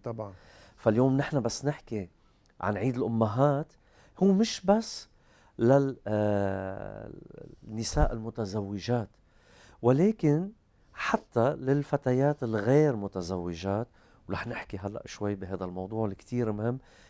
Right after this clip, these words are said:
Speaker 2: يلي ما بينحكى كتير عنه بحياتنا المسيحية. لكن أول شغلة مريم بتعلمنا إياها بأمومتها، إنه أنا تكون أم لازم أكون مستعدة، لازم أكون موسعة مطرح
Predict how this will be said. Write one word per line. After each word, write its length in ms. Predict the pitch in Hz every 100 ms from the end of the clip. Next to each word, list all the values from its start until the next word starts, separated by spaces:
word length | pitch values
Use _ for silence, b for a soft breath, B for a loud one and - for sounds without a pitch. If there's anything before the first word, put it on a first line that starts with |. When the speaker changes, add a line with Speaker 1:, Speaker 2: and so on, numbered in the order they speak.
| b
Speaker 2:
يلي 160 | 120 127
ما 160 | 143
بينحكى 440 | 147 131 - - 107
كتير 320 | - 110 98
عنه 280 | 90 101 95
بحياتنا 520 | 87 - 90 92 92
المسيحية. 640 | 85 98 - - 101 95 104 _ _ b b b b b b -
لكن 260 | 127 170 160
أول 240 | 202 208
شغلة 380 | - 202 185 117
مريم 400 | 113 135 127 95
بتعلمنا 520 | 87 85 95 110 101
إياها 540 | 92 98 101 90 87 98 b b b b b
بأمومتها، 920 | 95 107 113 110 107 123 - 101 95
إنه 200 | 95 104 -
أنا 200 | 165 160
تكون 520 | 120 117 - 156 127 123 -
أم 340 | 147 165 175 170 _ _ _ _ -
لازم 220 | 131 127
أكون 240 | 127 143 131
مستعدة، 680 | 120 - 113 107 113 104 - _ _ _ _ _ _ b b b b b
لازم 240 | 139 143 139
أكون 280 | - 165 151
موسعة 540 | 123 120 131 113 98
مطرح 640 | 101 - 92 78 - -